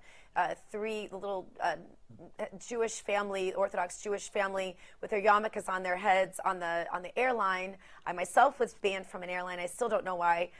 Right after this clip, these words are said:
One flight attendant told me that it was because my, um, mask slipped under my nose while I was putting my,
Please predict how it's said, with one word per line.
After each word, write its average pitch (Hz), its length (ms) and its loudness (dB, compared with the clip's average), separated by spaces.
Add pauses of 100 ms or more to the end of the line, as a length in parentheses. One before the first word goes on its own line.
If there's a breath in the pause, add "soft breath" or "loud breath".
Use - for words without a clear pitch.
(180 loud breath)
One 208 440 4
flight 196 220 2
attendant 180 340 -6
told 185 240 -2
me 180 120 -8
that 175 100 0
it - 20 -2
was 175 120 -6
because 180 340 -6
my, 170 220 -6 (340 soft breath)
um, 165 340 -4
mask 208 300 6
slipped - 220 -6
under 190 180 -4
my 175 160 -8
nose 196 320 0
while 185 140 0
I - 20 0
was 175 100 -4
putting 180 240 -8
my, 175 220 -6